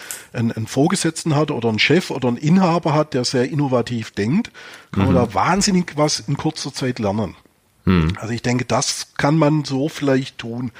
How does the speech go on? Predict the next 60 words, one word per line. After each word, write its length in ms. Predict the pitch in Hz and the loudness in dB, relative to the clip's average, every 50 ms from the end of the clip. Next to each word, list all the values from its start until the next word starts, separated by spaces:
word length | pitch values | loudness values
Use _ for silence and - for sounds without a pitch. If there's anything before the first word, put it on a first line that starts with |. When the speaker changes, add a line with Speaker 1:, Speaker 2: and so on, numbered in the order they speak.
| - - - - - - - | -18 -20 -18 -20 -20 -20 -6
Speaker 1:
Aber 440 | - - 107 113 123 120 117 113 104 - _ _ _ _ | -2 -2 0 2 2 2 0 0 -4 -8 _ _ _ _
genau 360 | - 110 95 113 107 113 127 | -4 -2 0 2 2 2 0
planen 580 | 120 - - 107 98 90 104 147 208 233 208 180 | -2 -6 -6 -2 0 2 2 4 4 4 2 2
lässt 280 | 156 143 135 - - - | 2 2 0 0 -4 -8
sich 160 | - 123 - | -10 -10 -10
das 220 | - 110 - - | -10 -12 -10 -6
nie. 240 | 104 104 107 123 127 | -4 -2 -2 -2 -2
Da 220 | - 101 92 104 131 - | -2 -2 -4 -4 -6 -6
spielt 520 | 123 - - - - 165 165 170 - - - | -6 -6 -6 -2 -2 -2 -2 -2 -4 -2 0
auch 200 | 127 135 - - | 0 0 0 0
immer 240 | - 170 185 220 190 | 2 4 4 4 4
der 140 | 147 143 - | 2 -2 -4
Zufall 400 | - 185 190 185 - 139 107 98 | -4 -6 -6 -2 0 0 0 0
eine 100 | 95 98 | -2 -4
Rolle. 240 | 82 76 76 - - - - _ _ _ _ | -6 -6 -8 -10 -12 -18 -20 _ _ _ _
Eine 100 | - 95 | 0 2
Speaker 2:
Mhm. 40 | 90 | 4
Speaker 1:
ganz 220 | 85 80 78 82 | 4 4 4 2
entscheidende 500 | 143 - - - - 92 107 143 156 143 | 0 -2 -2 -4 -2 -2 -2 -2 -2 -2
Rolle 220 | - 78 76 85 82 | -4 -4 -6 -8 -10
sogar 260 | - - - - 87 | -14 -14 -12 -12 -12
oft. 240 | - - - - - - - - _ _ _ _ - | -12 -12 -14 -18 -20 -20 -20 -20 _ _ _ _ -2
Speaker 2:
Hm. 300 | 85 80 78 78 85 95 - - | 0 2 2 0 0 -4 -6 -4
Ja, 220 | 87 85 90 87 85 | 0 2 4 4 4
das 140 | 85 85 | 2 0
ist 60 | - 87 | 0 -2
ein 60 | 85 | 0
guter 220 | 76 87 82 85 85 | 0 0 0 0 0
Tipp 160 | - 90 85 | 0 0 0
auf 160 | 85 82 - | 0 0 0
jeden 140 | 80 78 82 | -2 -2 0
Fall. 220 | - 85 80 85 - - - - - - - - - - - - _ _ - | 0 0 0 0 -2 -6 -14 -20 -20 -20 -20 -20 -20 -20 -20 -20 _ _ -6
Konnten 280 | - 117 120 131 131 | -2 -2 0 0 0
Sie 100 | 117 127 | -2 -2
das 120 | 113 110 107 | -2 -2 0
dann 160 | 104 101 90 | 0 0 2
doch 320 | 101 98 90 - - - | 2 2 0 0 -4 -2
irgendwo 760 | 113 123 127 135 127 107 92 101 110 117 127 131 135 131 131 | 0 0 2 2 0 -2 0 0 2 4 4 4 4 4 4
bis 220 | 113 107 110 110 - | 2 0 -2 -4 -2
zu 60 | 120 | -2
einem 100 | 110 107 | -2 0
gewissen 300 | 107 117 120 - - 101 | 0 0 -2 -2 -2 -4
Grad 500 | - - - 95 98 101 110 110 - 92 | -6 -4 -2 0 2 2 2 0 0 0
validieren, 640 | 92 101 101 101 98 90 104 117 139 160 170 156 | 0 0 0 0 -2 -4 -2 0 2 2 2 2
dann 140 | 139 143 139 127 | 2 2 0 2
Ihr 180 | - 123 123 | 0 0 0
Produkt 420 | 110 - 107 92 - 131 160 175 143 | 0 0 0 2 2 2 2 2 2
oder 80 | 131 | 2
Ihre 200 | 123 127 123 120 | 2 2 2 0
Geschäftsidee? 640 | - 107 - - 123 127 - - - 120 110 117 120 | 0 -2 0 0 -2 -2 -2 -4 -4 -4 -2 -2 0
Haben 160 | 113 110 113 107 | 0 0 0 0
Sie 60 | 98 | 2
da 100 | 98 98 | 2 2
irgendwas 260 | 104 117 110 107 107 | 2 2 2 0 2
in 60 | 107 | 2
der 80 | 104 98 | 2 0
Richtung 240 | 107 107 110 101 98 | 0 -2 -2 -4 -4
gemacht, 460 | 85 90 95 98 113 147 - - - | -2 0 0 2 2 0 -2 -4 -4
um 100 | 117 107 | -2 -2
sich 380 | 104 - - 113 107 110 - | -2 0 -2 -2 -2 -4 -8